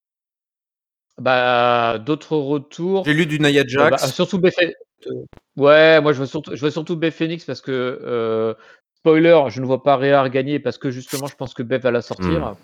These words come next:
Speaker 1: Euh, et donc, euh, sinon, d'autres retours, oui, il y en aura forcément parce que, comme on disait tout à l'heure, il n'y a pas trente filles. Donc, euh, ils vont devoir aller en chercher. T'auras peut-être, euh, une Bella ou deux ou trois,
Speaker 2: Oui.
Speaker 1: ou j'en sais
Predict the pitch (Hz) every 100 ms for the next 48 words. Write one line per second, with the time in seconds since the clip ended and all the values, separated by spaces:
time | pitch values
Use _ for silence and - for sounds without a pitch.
0 | _ _ _ _ _ _ _ - 113 110
1 | 110 110 110 110 110 110 120 110 120 -
2 | 117 113 110 110 107 101 - 131 143 131
3 | 131 135 127 160 160 147 131 127 135 185
4 | 190 - 131 131 127 120 127 127 139 151
5 | 135 - 127 131 120 113 95 95 117 104
6 | 101 104 _ _ _ _ - 117 135 127
7 | 139 127 127 120 127 - 151 147 113 -
8 | 120 - 107 107 107 107 107 107 113 117
9 | 120 117 123 127 127 123 107 104 104 101
10 | 120 120 120 110 95 _ 110 110 110 98
11 | 92 -